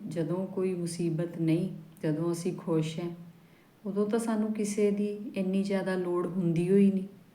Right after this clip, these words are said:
ਆਪ ਹੀ ਸਾਡੇ ਮਨ ਹੈ ਜਿਹੜਾ, ਉਹਦੇ ਵਿੱਚ ਮੋਟੀਵੇਸ਼ਨ ਹੁੰਦੀ ਹੈ। ਜਦੋਂ ਅਸੀਂ ਕਿਸੇ ਮੁਸ਼ਕਲ 'ਚ ਹੁੰਦੇ ਹਾਂ, ਉਦੋਂ ਸਾਨੂੰ ਲੋੜ ਹੁੰਦੀ ਹੈ ਹੈਲਪ ਦੀ,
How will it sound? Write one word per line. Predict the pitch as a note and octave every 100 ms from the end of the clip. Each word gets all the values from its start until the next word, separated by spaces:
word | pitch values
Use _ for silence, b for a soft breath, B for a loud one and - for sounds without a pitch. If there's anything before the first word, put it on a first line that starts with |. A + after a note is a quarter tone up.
| - - -
ਆਪ | D#3+ D#3 D#3+
ਹੀ | A3+
ਸਾਡੇ | A3 G3 F3 F3
ਮਨ | E3+ D#3+ D#3
ਹੈ | D#3+ D#3+
ਜਿਹੜਾ, | E3+ F3+ F#3 F3 B B B -
ਉਹਦੇ | E3+ F#3+
ਵਿੱਚ | G3 F#3
ਮੋਟੀਵੇਸ਼ਨ | F3 D#3+ E3+ F3 E3+ F#3 F3
ਹੁੰਦੀ | E3+ E3+ D#3+ E3 E3
ਹੈ। | D#3+ - B B B B -
ਜਦੋਂ | F#3+ F3 A#3 A#3+
ਅਸੀਂ | - B3+ B3+ A#3+
ਕਿਸੇ | A#3 A#3+
ਮੁਸ਼ਕਲ | G#3 D#3+ D#3+ - G3
'ਚ | G3+ G3+
ਹੁੰਦੇ | A3 A3 A3+
ਹਾਂ, | A3+ A3+ - - - G3+
ਉਦੋਂ | G3+ A#3
ਸਾਨੂੰ | A3+ G#3+ G3 F3+
ਲੋੜ | D3 C#3+ D#3
ਹੁੰਦੀ | F3+ G3 G3+ G#3
ਹੈ | G3+
ਹੈਲਪ | F#3+ F3 E3+ E3+
ਦੀ, | F3